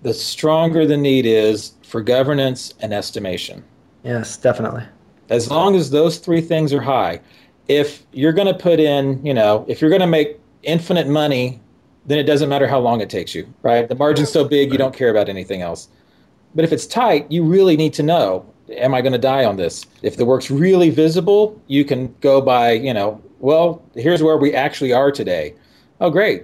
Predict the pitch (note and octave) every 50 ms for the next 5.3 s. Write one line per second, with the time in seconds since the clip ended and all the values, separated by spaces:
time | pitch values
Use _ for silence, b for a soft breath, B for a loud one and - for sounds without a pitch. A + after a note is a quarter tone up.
0 | - _ - C3+ A#2 A2+ A2+ A#2 - - C#3 D3 D3 D3 C3+ B2+ B2 B2 B2+ B2
1 | - - - - B2+ B2+ B2 C#3+ E3 C3+ G2+ - - G#2+ A2 A2+ B2 A#2 - D#3
2 | D#3+ B2 - - - - _ _ _ _ - C3 B2 B2 - C#3+ C#3 C3+ C#3 C#3
3 | - - - - B2+ B2 B2 A#2+ A#2 A#2 A2+ A2+ G#2+ - C3+ B2+ B2+ A#2+ A2+ A2+
4 | B2+ - - _ _ _ - B2+ B2 B2 B2 A#2+ A#2+ - C3 B2 C3 B2+ - -
5 | E3 E3 F3 F#3 F#3 F#3